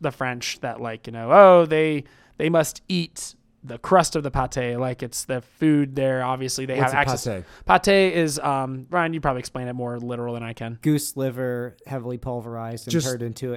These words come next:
Speaker 3: a kind of, not froth, but more of a mousse. It's a
Speaker 2: Yeah,
Speaker 3: goose
Speaker 2: exactly,
Speaker 3: mousse. It's
Speaker 2: yeah.
Speaker 3: a goose mousse.
Speaker 1: Goose mousse. So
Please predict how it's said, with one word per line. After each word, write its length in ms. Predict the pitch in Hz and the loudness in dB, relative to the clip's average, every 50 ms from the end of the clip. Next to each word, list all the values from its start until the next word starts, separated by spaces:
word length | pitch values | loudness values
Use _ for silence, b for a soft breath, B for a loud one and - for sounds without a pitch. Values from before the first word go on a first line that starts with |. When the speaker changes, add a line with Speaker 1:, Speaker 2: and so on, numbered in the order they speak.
| 113 110 | -8 -12
Speaker 3:
a 220 | 123 123 120 120 113 | -12 -12 -12 -14 -12
kind 240 | - 135 135 127 120 | -10 -8 -8 -8 -8
of, 120 | 113 - B B B B 180 B | -10 -10 B B B B -16 B
not 240 | 156 170 202 202 - | -4 -2 -2 -2 -4
froth, 460 | - - - 175 160 147 147 143 - - | -6 -6 -4 0 0 0 0 -2 -4 -6
but 160 | - 147 143 | -6 -6 -4
more 160 | 139 147 143 139 | -4 -4 -4 -4
of 60 | 127 | -2
a 100 | 131 123 | -4 -4
mousse. 440 | 123 123 131 135 123 113 110 - - | -4 -4 -4 -4 -4 -6 -8 -6 -6
It's 180 | 202 - - | -4 -2 0
a 60 | 180 | 0
Speaker 2:
Yeah, 60 | 147 135 | 2 4
Speaker 3:
goose 160 | 214 220 165 | 4 6 4
Speaker 2:
exactly, 400 | 147 127 147 139 123 123 - - | 4 4 4 4 4 2 4 4
Speaker 3:
mousse. 60 | 220 | 4
It's 100 | 202 - | 6 6
Speaker 2:
yeah. 60 | 196 175 | 6 6
Speaker 3:
a 40 | |
goose 220 | 185 220 202 - - | 6 6 4 4 2
mousse. 380 | 165 135 107 107 - - - - | 0 -2 -4 -6 -10 -12 -4 4
Speaker 1:
Goose 240 | - 453 440 349 - | 6 8 8 8 6
mousse. 340 | 247 170 123 113 - - b b b b b b b b b b | 2 -2 -2 -4 -6 -10 b b b b b b b b b b
So 420 | - 185 170 160 160 156 160 | 4 6 6 8 8 6 4